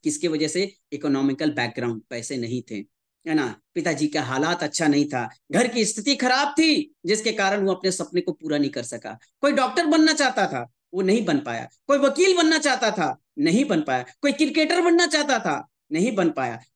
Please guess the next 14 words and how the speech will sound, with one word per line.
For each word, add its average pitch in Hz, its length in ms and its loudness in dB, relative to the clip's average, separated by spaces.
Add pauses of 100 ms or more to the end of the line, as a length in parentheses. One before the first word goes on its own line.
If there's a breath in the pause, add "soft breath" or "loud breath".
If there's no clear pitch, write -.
(100)
कोई 302 140 2
जो 311 120 2
है 302 440 0 (100)
गीतकार 311 520 2
बनना 302 280 6
चाहता 233 340 0
था, 147 360 -2 (260)
नहीं 156 280 -2
बन 147 140 0
पाया। 120 260 -4
क्यों 254 220 2
नहीं 262 160 6
बन 254 160 0
पाया? 277 420 2